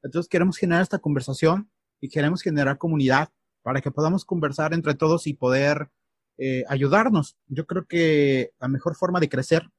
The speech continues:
es cuando puedes escuchar a otras personas, sus experiencias, lo que han hecho, qué les ha funcionado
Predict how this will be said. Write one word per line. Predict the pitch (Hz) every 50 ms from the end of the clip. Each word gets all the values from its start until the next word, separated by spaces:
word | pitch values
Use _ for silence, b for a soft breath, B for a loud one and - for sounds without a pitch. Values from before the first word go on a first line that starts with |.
| _ _ _ _
es | - 139 -
cuando | - 165 151 139 135 131 127 123 120 - _ _ _ _ _ _ _ _ _ _
puedes | 147 165 160
escuchar | 175 170 - - - - 147 151
a |
otras | 147 - 156 143 -
personas, | - 120 - - 151 151 160 185 202 - _ _ _ _ _ _
sus | _ 143 113
experiencias, | 139 143 - - 135 127 127 147 165 165 - 160 143 139 131
lo | 127 123
que | - 131
han | 139
hecho, | 151 160 - - 147 135 -
qué | 156
les | 156 147 -
ha | 156
funcionado | 143 - 151 135 - 120 127 143 156 156 151 147 147 -